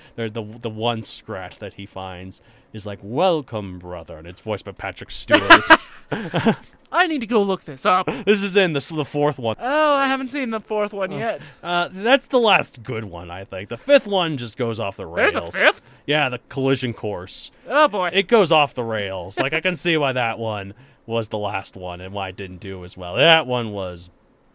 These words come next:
Speaker 1: too much.
Speaker 2: I mean, at
Speaker 1: Um,
Speaker 2: that point, it sounds a lot like the Alpha and Omega series.
Speaker 1: Yeah.
Speaker 2: There was one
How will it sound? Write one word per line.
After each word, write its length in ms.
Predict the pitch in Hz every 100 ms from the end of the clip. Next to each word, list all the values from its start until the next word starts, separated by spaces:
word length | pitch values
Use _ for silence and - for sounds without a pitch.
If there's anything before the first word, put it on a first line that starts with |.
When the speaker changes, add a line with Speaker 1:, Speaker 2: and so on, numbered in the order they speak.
| _ _
Speaker 1:
too 380 | - - 151 165
much. 640 | 117 80 - - - - - 135 135 131
Speaker 2:
I 200 | 262 262
mean, 280 | 254 247 233
at 220 | 143 131
Speaker 1:
Um, 40 | -
Speaker 2:
that 180 | 277
point, 220 | 254 226 208
it 120 | 190
sounds 340 | - 208 202
a 40 | 190
lot 320 | 180 180 156
like 300 | 185 165 165 _ _ -
the 260 | 180 160
Alpha 320 | - 180 -
and 200 | 185 170 160
Omega 420 | 151 151 151 170
series. 540 | - 180 180 185 190 -
Speaker 1:
Yeah. 220 | 113 113
Speaker 2:
There 140 | 254
was 180 | 262 226
one 520 | 190 196 214 208 208